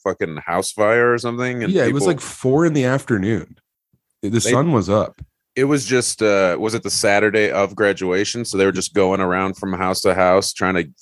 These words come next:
Speaker 1: fucking give tickets out.
Speaker 2: Yeah, it was, like, right after graduation. I, the, the, the grill
Speaker 1: Fuck,
Speaker 2: wasn't even
Speaker 1: bro.
Speaker 2: emptied of all the meats my uncle was cooking.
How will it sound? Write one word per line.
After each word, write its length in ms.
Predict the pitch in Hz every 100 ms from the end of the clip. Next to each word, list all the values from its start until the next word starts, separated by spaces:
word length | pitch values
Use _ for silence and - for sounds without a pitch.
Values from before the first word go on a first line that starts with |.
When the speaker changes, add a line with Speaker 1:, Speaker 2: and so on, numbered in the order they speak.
| -
Speaker 1:
fucking 600 | 95 101 87 82 82 82 _ _ _ _ _ _ _ _
give 200 | 104 92
tickets 460 | - 104 117 113
out. 340 | 123 120 127 - _ _ _
Speaker 2:
Yeah, 180 | 165 190
it 80 | 117
was, 160 | 117 113
like, 180 | 110 95
right 200 | 107 120
after 260 | 127 127 131
graduation. 640 | 123 117 113 107 104 120
I, 140 | - 110
the, 140 | 127
the, 380 | 117 120 117 -
the 100 | 117
grill 280 | 120 113 170
Speaker 1:
Fuck, 80 | 185
Speaker 2:
wasn't 280 | 113 104 107
even 240 | 110 104 101
Speaker 1:
bro. 80 |
Speaker 2:
emptied 340 | 107 120 127 113
of 140 | 104
all 140 | 107 104
the 60 |
meats 380 | 90 113 151 -
my 100 | 92
uncle 320 | 87 87 87
was 160 | 76 73
cooking. 340 | - 82 -